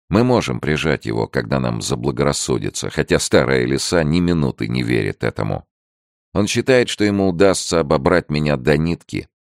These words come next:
Фрэнсис помолчал, обдумывая, как бы половчее обмануть противника. Затем продолжал. «Я скажу вам сейчас кое-что, чего вы пока не знаете. Это он с самого начала вёл на нас наступление.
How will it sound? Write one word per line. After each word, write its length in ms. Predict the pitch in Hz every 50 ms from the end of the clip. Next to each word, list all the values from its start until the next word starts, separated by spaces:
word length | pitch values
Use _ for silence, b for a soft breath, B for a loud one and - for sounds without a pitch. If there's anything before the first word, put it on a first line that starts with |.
| _ _ _ _ _
Фрэнсис 520 | - - 82 76 73 67 - - 60 - -
помолчал, 880 | - 67 65 69 73 80 80 76 - - - 67 55 50 50 - _ _ _ _ _ _ _ _ -
обдумывая, 640 | 60 50 50 101 87 82 73 69 67 64 65 64 60
как 260 | - - 65 60 62
бы 120 | 64 65
половчее 800 | - - 65 69 76 76 - - - - - 67 58 53 50 50
обмануть 500 | 50 50 53 58 60 60 53 50 - _
противника. 720 | - 55 55 - - 53 50 50 50 50 - - 50 - - _ _ _ _ _ _ _ _ _ _ _
Затем 360 | - - 87 80 - 107 98
продолжал. 680 | - - 76 65 73 71 69 60 52 50 50 50 50 - _ _ _ _ _ _ _ _ _ _ _ _ _ _ _ _ _ _ _
«Я 160 | 85 107 123
скажу 380 | - - 135 139 127 135 151 131
вам 200 | 110 98 82 76
сейчас 420 | - - 85 78 - 82 73 67
кое-что, 480 | - - 76 73 69 67 - - 92 80
чего 340 | - - 71 67 67 69 64
вы 140 | 60 67 65
пока 400 | - - 71 - - 73 73 67
не 140 | 64 62
знаете. 680 | 57 - 65 69 69 65 57 52 50 - - 50 50 - _ _ _ _ _ _ _ _ _ _ _ _ _ _ _ _
Это 240 | - 80 - - 127
он 280 | 131 131 120 92 67 -
с 60 | -
самого 520 | - - - - 82 73 65 62 60 62
начала 460 | 65 71 73 - - 78 65 58 55 57
вёл 320 | 55 53 71 78 71 60
на 160 | 55 53 57 58
нас 280 | 58 58 55 - -
наступление. 800 | 62 57 - - - 65 - 60 60 55 50 50 50 50 50